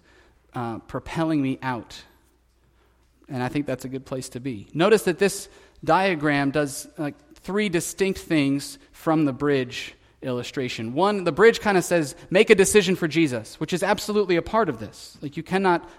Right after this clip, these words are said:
follow Jesus without deciding to follow Jesus. But it, it is not only about the decision to follow Jesus, it's about transformation. So it takes it from a decision to a transformation, and that's a really important, uh, change, I think.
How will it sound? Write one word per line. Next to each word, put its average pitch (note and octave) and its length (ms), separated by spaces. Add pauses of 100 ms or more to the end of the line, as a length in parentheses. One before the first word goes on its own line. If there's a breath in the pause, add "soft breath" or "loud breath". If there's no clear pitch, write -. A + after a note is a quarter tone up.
follow G3 320
Jesus C3 400
without C3+ 300
deciding C3 400
to A#2+ 80
follow A#2+ 260
Jesus. A2+ 560 (640 soft breath)
But C#3+ 100
it, D3 240
it D#3 100
is C#3+ 140
not F3+ 640
only F#3+ 320
about C3+ 320
the C#3+ 40
decision C#3+ 420
to C3+ 60
follow C3+ 280
Jesus, B2+ 320
it's C3+ 160
about B2+ 240
transformation. C#3 960 (100)
So - 180
it B2 80
takes E3+ 220
it D3+ 80
from C3+ 160
a C3 100
decision C3 800 (680 soft breath)
to C#3 140
a B2 140
transformation, A2+ 880
and A2 80
that's B2+ 160
a A#2 60
really A#2+ 340
important, C#3 640 (320 soft breath)
uh, A2 200
change, A#2+ 440
I A#2 120
think. A#2 380